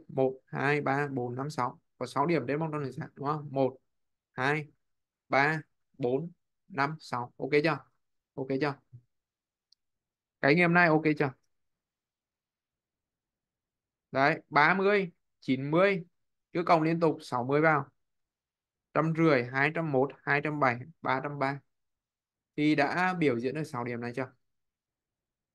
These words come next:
Đó, cứ cộng nó cứ xoay vòng như này. Được chưa? Cái thứ hai nữa mình sẽ gạch những cái nghiệm không đi. Đấy, nghiệm không mình gạch đi. Đấy, và cứ cộng liên tục, ờ,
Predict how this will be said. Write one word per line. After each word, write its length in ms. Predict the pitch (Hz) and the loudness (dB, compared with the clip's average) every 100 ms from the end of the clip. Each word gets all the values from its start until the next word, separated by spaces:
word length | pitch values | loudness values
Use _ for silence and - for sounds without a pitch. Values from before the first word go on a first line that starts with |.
| _ _ - | _ _ -12
Đó, 260 | 117 135 - | -8 -8 -6
cứ 120 | 190 | -2
cộng 280 | 196 180 175 | 0 0 0
nó 200 | 190 196 - | -4 -6 -8
cứ 60 | |
xoay 220 | 220 196 | -6 -4
vòng 220 | 185 185 180 | 0 0 0
như 80 | |
này. 120 | 180 143 - _ _ _ _ _ _ _ - | -4 -6 -12 _ _ _ _ _ _ _ -12
Được 80 | - | -4
chưa? 180 | 147 143 - _ _ _ _ _ _ _ - | -2 -2 -10 _ _ _ _ _ _ _ -4
Cái 100 | 156 | 2
thứ 100 | 220 | 4
hai 200 | 208 214 | 4 4
nữa 160 | 220 | 2
mình 120 | 220 | 0
sẽ 120 | 214 214 | 0 2
gạch 240 | 185 175 | 4 2
những 120 | 170 202 | 0 -4
cái 100 | 220 | -2
nghiệm 180 | 185 | -2
không 260 | 165 170 180 | 0 2 4
đi. 200 | 214 175 - _ - | 2 0 -6 _ -10
Đấy, 280 | 143 151 175 - | -8 -8 -10 -14
nghiệm 180 | - 147 | -4 -4
không 240 | 147 156 175 | 2 2 2
mình 100 | 170 | 0
gạch 160 | 151 | -2
đi. 160 | 147 147 _ _ _ _ _ _ _ - | -2 -8 _ _ _ _ _ _ _ -10
Đấy, 200 | 69 - - - | -8 -8 -14 2
và 400 | 175 190 190 185 | 4 6 2 0
cứ 120 | 240 240 | -4 2
cộng 200 | 190 175 | 2 4
liên 160 | 185 | 0
tục, 240 | 190 165 - - 165 - - - - | -2 -4 -6 -16 -16 -16 -20 -20 -4
ờ, 420 | 139 135 135 131 | 4 6 6 2